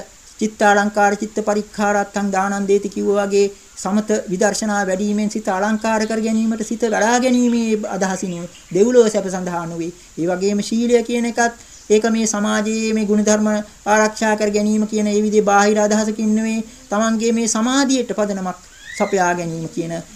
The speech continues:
ඒ සීලයත් ඒ විදිහටම නිවන අරමුණු කරගෙන රකින්න ඕන. අන්න ඒ විදිහට එතකොට දානයත් සීලයත් ඒ දෙක පවා අපි අර කියාපු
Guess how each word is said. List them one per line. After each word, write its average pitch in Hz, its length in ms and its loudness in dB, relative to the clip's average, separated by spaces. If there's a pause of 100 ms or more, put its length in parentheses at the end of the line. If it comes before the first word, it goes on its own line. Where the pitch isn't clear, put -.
(120)
ඒ 180 280 2 (220)
සීලයත් 233 560 4
ඒ 185 120 4
විදිහටම 175 320 -2
නිවන 233 300 0
අරමුණු 196 340 0
කරගෙන 170 340 -4 (260)
රකින්න 170 400 -6
ඕන. 175 180 -6 (280)
අන්න 180 220 -4
ඒ 180 140 -4
විදිහට 180 240 -2
එතකොට 185 320 -4
දානයත් 214 460 0
සීලයත් 233 500 2 (100)
ඒ 208 140 4
දෙක 262 200 0
පවා 180 280 0
අපි 170 180 -2 (120)
අර 175 180 -4
කියාපු 175 400 0